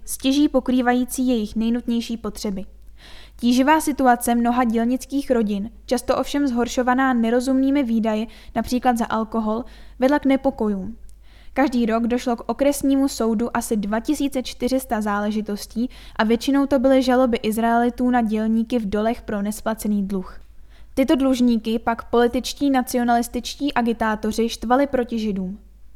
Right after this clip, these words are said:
Samuel Beštendich měl podezření, že pisatelem nebo objednavatelem dopisu mohl být zedník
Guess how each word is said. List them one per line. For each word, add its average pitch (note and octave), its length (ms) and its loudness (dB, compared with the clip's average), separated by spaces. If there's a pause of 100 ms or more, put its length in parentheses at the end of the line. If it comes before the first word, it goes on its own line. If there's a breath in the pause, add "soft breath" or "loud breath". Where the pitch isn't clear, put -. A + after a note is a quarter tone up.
(800 soft breath)
Samuel D#4 360 6
Beštendich B3+ 560 2
měl C#4+ 180 2
podezření, G#3+ 760 -2
že G#3+ 120 -2
pisatelem A3 640 -2
nebo A3 240 0
objednavatelem A3 880 0
dopisu A3+ 460 -2 (260 loud breath)
mohl C4+ 240 4
být D4 180 4
zedník B3 440 2